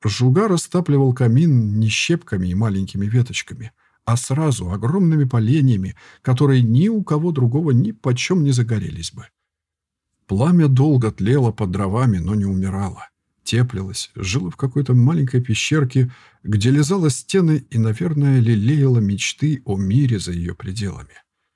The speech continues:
Таком большом, смолистом, деревянном, вкусном, но до ужаса сыром и в пищу непригодном.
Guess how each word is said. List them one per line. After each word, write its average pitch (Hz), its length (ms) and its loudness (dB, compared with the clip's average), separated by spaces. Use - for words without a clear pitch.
Таком 160 340 -2
большом, 123 600 0
смолистом, - 760 -6
деревянном, 120 720 0
вкусном, - 680 -10
но 131 160 4
до 131 120 4
ужаса 160 500 -2
сыром 156 680 -2
и 123 100 2
в 123 100 -4
пищу - 380 -4
непригодном. 117 720 -4